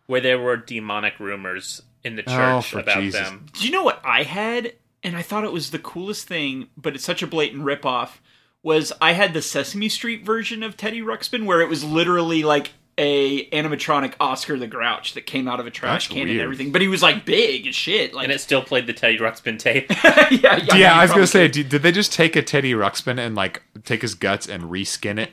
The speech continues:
Speaker 3: Yeah, just <laughs> probably.
Speaker 2: <laughs>
Speaker 3: It actually may have been the same ma-, company that made all of those. I don't know.
Speaker 2: I
Speaker 3: I'd have
Speaker 2: didn't,
Speaker 3: to look it up,
Speaker 2: um,
Speaker 3: and
Speaker 2: I
Speaker 3: I'm
Speaker 2: didn't
Speaker 3: not
Speaker 2: have
Speaker 3: going
Speaker 2: that.
Speaker 3: to.
Speaker 2: I had two X L. He helped me learn a lot with his cassette tape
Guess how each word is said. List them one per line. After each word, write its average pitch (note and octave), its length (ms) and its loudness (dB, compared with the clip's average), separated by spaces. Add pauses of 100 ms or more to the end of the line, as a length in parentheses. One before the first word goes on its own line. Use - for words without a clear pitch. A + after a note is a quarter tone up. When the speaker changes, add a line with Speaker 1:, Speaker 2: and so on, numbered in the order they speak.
(200)
Speaker 3:
Yeah, D3+ 260 2
just - 460 -8 (260)
<laughs> - 0 - (640)
probably. D#3 460 -2 (360)
Speaker 2:
<laughs> - 40 -12 (640)
Speaker 3:
It F3 100 6
actually G3+ 340 6
may D#3 220 6
have B2+ 80 -2
been C#3 160 -4
the B2+ 80 -6
same B2 300 -6
ma-, A#2 100 -10 (720)
company A#2+ 400 -8
that A#2 160 -14
made A#2+ 400 -6
all B2+ 240 -8
of B2+ 100 -16
those. C3+ 320 -10
I - 80 -8
don't C#3+ 160 -12
know. B2+ 140 -14 (600)
Speaker 2:
I A#2 100 -2
Speaker 3:
I'd C3 80 0
have B2+ 100 0
Speaker 2:
didn't, A#2+ 80 -6
Speaker 3:
to C3 60 -10
look B2 180 -4
it G2 60 2
up, F2+ 200 2
Speaker 2:
um, F2 60 -8
Speaker 3:
and A2 100 -4
Speaker 2:
I B2 60 2
Speaker 3:
I'm B2+ 60 2
Speaker 2:
didn't C3+ 140 -2
Speaker 3:
not A#2 40 -6
Speaker 2:
have A2 120 2
Speaker 3:
going G#2 120 4
Speaker 2:
that. F#2 60 4
Speaker 3:
to. F2+ 80 0
Speaker 2:
I F2+ 60 2
had G#2 220 -2
two C#3 220 2
X - 260 -2
L. D#2+ 300 -2
He F2+ 440 -8
helped G2+ 280 -10
me G2+ 100 -8
learn F#2+ 260 -6
a F2 40 -10
lot F2 240 -2
with E2 140 -12
his - 180 -12
cassette - 380 -10
tape D#2+ 240 -10